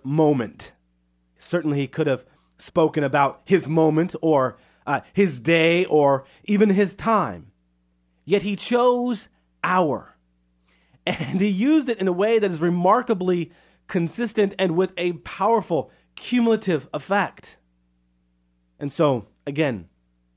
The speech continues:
this evening is about looking at those specific passages in which he used the hour and what they reveal and point to. Now,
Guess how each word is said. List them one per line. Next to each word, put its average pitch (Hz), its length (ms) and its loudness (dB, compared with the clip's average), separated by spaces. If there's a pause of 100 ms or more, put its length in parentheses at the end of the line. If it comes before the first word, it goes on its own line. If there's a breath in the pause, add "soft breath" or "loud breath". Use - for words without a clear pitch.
(640)
this 120 200 -6
evening 131 360 -2
is 110 120 -6
about 120 500 -4 (280)
looking 135 380 -6
at 117 440 -8 (360)
those 127 500 -2
specific - 640 -12
passages 120 800 -8 (340 soft breath)
in 135 140 -2
which 127 180 -4
he 113 100 -10
used 196 600 -4
the 143 160 -4
hour 127 400 -4
and 127 160 -6
what 131 160 -4
they 123 140 -6
reveal 117 520 -6 (380 soft breath)
and 120 160 -6
point 104 300 -8
to. 82 240 -18 (680)
Now, 110 380 -6